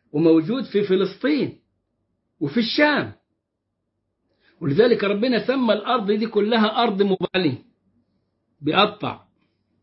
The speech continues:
سماها الله عز وجل إيه؟ أرضاً مباركة. وقال: "وشجرة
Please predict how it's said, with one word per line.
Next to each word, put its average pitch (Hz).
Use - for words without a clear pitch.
سماها 202
الله 196
عز 208
وجل 208
إيه؟ 226
أرضاً 254
مباركة. 202
وقال: 254
"وشجرة 214